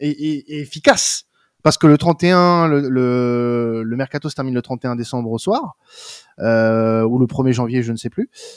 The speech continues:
Si nous n'avons pas les ressources suffisantes pour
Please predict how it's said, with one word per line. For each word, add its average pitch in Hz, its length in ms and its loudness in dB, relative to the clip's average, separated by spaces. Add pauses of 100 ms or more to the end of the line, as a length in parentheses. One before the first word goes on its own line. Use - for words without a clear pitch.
(280)
Si - 360 -2
nous 208 100 4
n'avons 175 300 2
pas 180 420 0 (260)
les 131 180 0
ressources 151 340 -2
suffisantes 180 720 -8 (100)
pour 123 360 -4